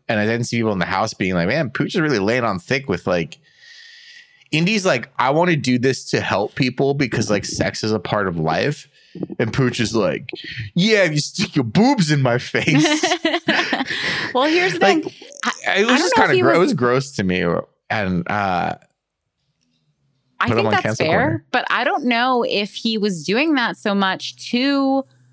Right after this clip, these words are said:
Speaker 2: Indy in the house. We saw who he was really, really all up
Speaker 1: Joseph.
Speaker 2: on, and that was Joseph.
Speaker 1: Joseph, yeah.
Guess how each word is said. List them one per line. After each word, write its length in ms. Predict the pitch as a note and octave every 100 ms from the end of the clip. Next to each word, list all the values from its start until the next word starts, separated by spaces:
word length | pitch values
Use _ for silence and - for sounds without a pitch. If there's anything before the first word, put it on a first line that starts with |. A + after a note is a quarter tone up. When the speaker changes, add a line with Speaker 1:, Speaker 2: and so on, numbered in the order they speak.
| _ _ _ _ _ _
Speaker 2:
Indy 340 | A3+ C4+ C4 A#3+
in 80 |
the 60 | A3+
house. 480 | A#3 G#3+ G#3 - - - _
We 260 | G#3 G3+ C4
saw 220 | - D4+ A#4+
who 140 | D4+ C#4
he 140 | C4+
was 200 | G#3+ F3+
really, 640 | F3 E4+ F#4 G3 E3+ D#3 - _ _
really 680 | F3 D4 A#4 B3 D#3 D2 E3+ F#3 - - - _ -
all 200 | F3 E3 D3+
up 60 |
Speaker 1:
Joseph. 240 | A#2+ - -
Speaker 2:
on, 140 | -
and 160 | - F#3
that 140 | G#3
was 160 | F3 D#3
Joseph. 460 | F#3+ G3 - - - -
Speaker 1:
Joseph, 560 | A#2 D#3 - - -
yeah. 200 | - C3